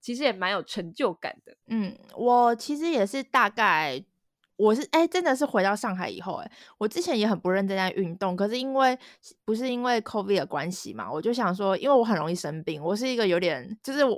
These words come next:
Speaker 2: 反正认识我的朋友都会觉得我很体弱多病，但其实我已经算我们家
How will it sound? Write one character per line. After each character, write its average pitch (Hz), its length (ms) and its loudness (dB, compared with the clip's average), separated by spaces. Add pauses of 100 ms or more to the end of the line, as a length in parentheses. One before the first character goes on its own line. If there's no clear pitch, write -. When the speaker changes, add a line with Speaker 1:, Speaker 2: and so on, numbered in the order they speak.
Speaker 2:
反 214 160 4
正 277 140 4
认 285 140 8
识 277 120 0
我 277 100 6
的 185 40 8
朋 208 160 0
友 180 80 2
都 214 160 2
会 240 160 6
觉 185 160 4
得 180 100 6
我 190 120 4
很 190 340 0
体 - 160 -8
弱 196 260 4
多 180 240 0
病， 180 320 -4
但 302 160 2
其 240 160 0
实 214 160 0
我 202 160 4
已 185 40 0
经 196 160 0
算 214 140 0
我 175 60 0
们 151 140 -10
家 170 260 0